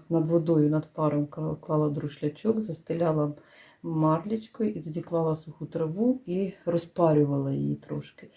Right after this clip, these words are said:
Там все подробно теж я показую, як я її розпарювала. Так що,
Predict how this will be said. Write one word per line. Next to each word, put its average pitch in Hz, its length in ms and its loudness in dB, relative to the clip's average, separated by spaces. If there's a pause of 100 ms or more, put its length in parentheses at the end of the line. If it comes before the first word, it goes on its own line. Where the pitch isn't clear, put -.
(440)
Там 175 140 0
все 165 180 -4
подробно 170 520 -2
теж 160 280 -2
я 151 140 0
показую, 165 580 0
як 165 200 -8
я 170 60 -6
її 160 160 -6
розпарювала. 156 800 -8 (840)
Так 214 200 4
що, 214 280 0